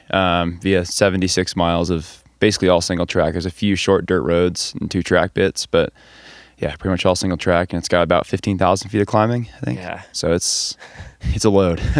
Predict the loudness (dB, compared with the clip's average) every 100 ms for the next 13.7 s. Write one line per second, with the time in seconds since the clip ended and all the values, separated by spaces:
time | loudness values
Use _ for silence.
0 | 0 0 -4 -6 -2 -4 -2 -6 -6 -6
1 | -4 -2 -2 0 0 2 2 2 0 0
2 | -2 -2 -4 -16 -20 -20 -2 0 2 -2
3 | 0 2 2 0 -2 -2 -2 -4 0 0
4 | 0 -2 -4 -4 -4 -4 -8 -4 -4 -2
5 | -2 -4 -4 -10 -10 -6 -4 -6 -4 -2
6 | -2 -2 -2 -2 -4 -8 -20 -20 -8 -4
7 | 2 2 2 0 0 -2 0 2 2 2
8 | 4 2 2 0 0 0 -4 -4 -4 -4
9 | -6 -6 -8 -8 -6 -4 -4 -6 _ _
10 | -2 0 -2 -10 -6 0 4 2 2 -2
11 | -2 -2 0 0 -2 -2 0 0 -2 -4
12 | -4 -4 0 0 0 0 2 2 0 -2
13 | -2 -4 -6 -10 -16 -6 -4